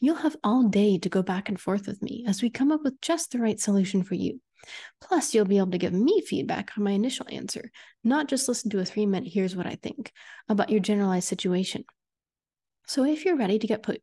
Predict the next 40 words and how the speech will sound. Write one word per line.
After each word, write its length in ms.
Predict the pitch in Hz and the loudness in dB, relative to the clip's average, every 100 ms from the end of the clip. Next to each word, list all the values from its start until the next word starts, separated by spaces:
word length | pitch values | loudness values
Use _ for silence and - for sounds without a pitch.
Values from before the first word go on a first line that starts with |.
| - | -2
personalized 560 | 220 220 220 196 196 | -2 0 0 0 -2
advice 480 | 165 - - 214 - - - - - | -6 -6 -4 -4 -8 -14 -20 -20 -6
that 100 | 226 | -2
fits 240 | - 302 | 0 -2
between 460 | - - - 294 311 | -4 -6 -2 0 2
the 160 | 247 - | 2 0
edges 340 | 214 196 - | -2 -2 -4
of 140 | 180 | -2
your 80 | 185 | -2
mom 200 | 170 170 | -2 0
life, 300 | 208 302 - _ - - - - | -2 -2 -6 _ -20 -20 -6 2
then 140 | 208 | 2
sign 340 | - 277 359 | 4 4 4
up 160 | 294 - | 2 0
for 100 | 226 | 2
one 160 | 208 202 | 4 4
of 60 | |
my 120 | 170 | 2
virtual 420 | 165 185 202 202 175 | 2 0 0 -2 -2
coaching 380 | - 208 277 | -2 2 2
spots 460 | 262 - 330 320 - - | 2 -2 -6 -6 -4 2
this 340 | 196 233 - | 4 4 0
month. 360 | 196 262 214 - - - - | -6 -6 -10 -12 -20 -20 -16
Space 420 | - - 240 254 202 | -12 -2 0 0 -2
is 140 | 185 | 2
limited, 380 | 202 254 349 381 - | 4 4 2 -4 -4
so 120 | 185 | -2
book 280 | 190 190 - | 0 0 -2
early. 380 | - 233 247 _ - - _ | -6 -12 -14 _ -20 -20 _
I 100 | 202 | 0
can't 280 | 196 226 214 | 2 0 2
wait 280 | 196 254 302 | 4 4 2
to 80 | 208 | 2
help 180 | - 196 | 2 2
you 340 | 180 208 302 | 2 2 0
change 280 | - 190 180 | 0 0 0
your 100 | - | -2
work-at-home 440 | 175 - 208 208 | -2 0 2 2
mom 180 | 185 - | 0 -4
life. 220 | - 240 | -10 -14